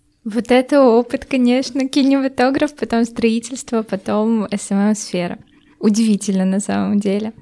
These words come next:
Хорошо, а как тебе пришла идея из фриланса уже создать агентство?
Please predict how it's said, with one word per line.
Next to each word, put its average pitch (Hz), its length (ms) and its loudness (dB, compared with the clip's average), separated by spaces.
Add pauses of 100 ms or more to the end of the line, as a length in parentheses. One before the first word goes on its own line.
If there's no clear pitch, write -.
(640)
Хорошо, 285 480 0
а 214 360 0 (120)
как 240 260 0
тебе 247 200 -2
пришла 226 480 -2
идея 226 760 2
из 226 180 -2
фриланса 220 840 -2
уже 202 260 0
создать 240 440 -2
агентство? 208 580 0